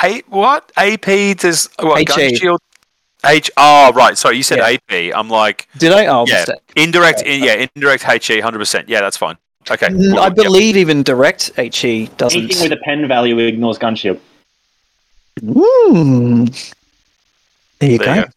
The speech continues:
Speaker 1: You
Speaker 2: There you
Speaker 1: learn
Speaker 2: go.
Speaker 1: something every day.
Speaker 2: So, yeah, uh, take it again, less order dice so I could finish games, um, and love the bikes, love the cav,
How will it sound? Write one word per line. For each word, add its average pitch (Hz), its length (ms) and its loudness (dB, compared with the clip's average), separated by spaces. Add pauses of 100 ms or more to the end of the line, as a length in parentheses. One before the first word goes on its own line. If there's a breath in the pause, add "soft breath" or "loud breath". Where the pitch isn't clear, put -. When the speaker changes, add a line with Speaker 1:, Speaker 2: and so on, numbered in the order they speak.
(160)
Speaker 1:
You - 40 -6
Speaker 2:
There 139 80 2
you 147 60 2
Speaker 1:
learn 135 80 -2
Speaker 2:
go. 165 100 2
Speaker 1:
something 120 180 -4
every 95 160 -4
day. - 40 -2
Speaker 2:
So, 190 300 2 (240)
yeah, 175 360 4 (120)
uh, 151 280 2 (280)
take 214 180 0
it 170 60 0
again, 165 420 -2
less 160 320 0
order 139 180 0
dice 131 240 0
so 131 140 -2
I 131 40 -2
could 123 120 -4
finish 151 280 -4
games, 117 380 -4 (340 loud breath)
um, 113 380 -2
and 110 680 -4 (140)
love 156 220 4
the 139 80 0
bikes, 110 420 -2
love 131 180 -2
the 123 80 -10
cav, - 440 -4